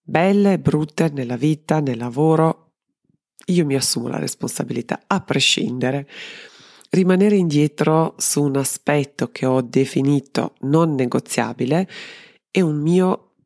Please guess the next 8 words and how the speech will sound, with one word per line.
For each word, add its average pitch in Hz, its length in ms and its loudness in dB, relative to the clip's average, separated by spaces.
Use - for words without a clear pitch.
fallimento, 165 880 0
possiamo 143 360 -6
dirlo, 156 540 0
o 170 80 0
meglio, 156 640 2
una 170 160 -2
mia 170 260 0
opportunità 165 1000 -2